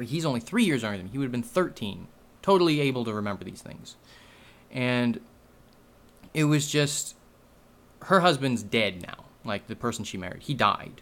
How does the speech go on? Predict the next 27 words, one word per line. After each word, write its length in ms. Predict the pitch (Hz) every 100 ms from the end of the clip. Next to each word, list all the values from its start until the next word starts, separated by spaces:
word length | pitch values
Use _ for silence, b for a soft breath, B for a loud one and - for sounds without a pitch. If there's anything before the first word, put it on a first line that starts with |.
| - -
Um, 420 | 110 104 101 92 - _ _ - - - _ - -
so 260 | - 117 107
he 140 | 113
couldn't 320 | 131 120 98
say 140 | - 95
anything. 280 | 92 - 92
But 120 | 110
there 100 | 147
were, 300 | 143 151 143 B B
there 140 | 180
were 160 | 202 190
other, 220 | 180 185
at 240 | 156 190 -
the 80 | 139
time 560 | - 156 160 180 180
that 120 | 143
I 60 | 131
had 200 | 131 139
that 140 | 135
conversation, 640 | 131 143 127 - 139 147 139
there 100 | 127
were 120 | 123
people 360 | 123 135 120 104
around 340 | 104 98 95
that 100 | 92
could 120 | 107
have 160 | 98